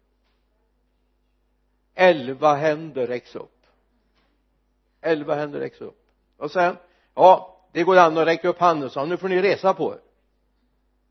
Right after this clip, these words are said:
Och nu får ni komma fram här, för nu ska vi be för er." Och så samlas de och ber.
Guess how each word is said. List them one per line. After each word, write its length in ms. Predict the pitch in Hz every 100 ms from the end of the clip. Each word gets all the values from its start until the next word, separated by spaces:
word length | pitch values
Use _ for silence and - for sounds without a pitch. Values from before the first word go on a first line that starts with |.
| _ _ _ _ _ _ _
Och 140 | - 165
nu 120 | 190
får 120 | 208
ni 80 | 208
komma 240 | 202 202
fram 320 | 190 190 208 175
här, 260 | 127 - _ _ _ _
för 80 | 160
nu 120 | 170
ska 160 | 156 180
vi 160 | 175
be 280 | 160 180 190
för 280 | 180 156 117
er." 120 | 104 - _ _ _ _ _ _ _ _ _ _ _
Och 120 | 127
så 80 | 127
samlas 420 | 139 170 151 147
de 60 | 151
och 60 | 143
ber. 300 | 143 104